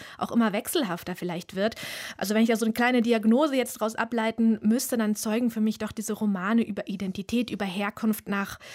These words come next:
von so einem Bedürfnis nach Aussagen, von Dauer, von Langsamkeit und vielleicht ja auch von einer gewissen Gründlichkeit so in unserer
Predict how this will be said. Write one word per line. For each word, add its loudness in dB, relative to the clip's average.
von 8
so 6
einem 10
Bedürfnis 2
nach -2
Aussagen, -2
von 4
Dauer, 0
von 0
Langsamkeit 0
und 2
vielleicht -2
ja 2
auch -2
von 2
einer 2
gewissen 0
Gründlichkeit 0
so -4
in -2
unserer 0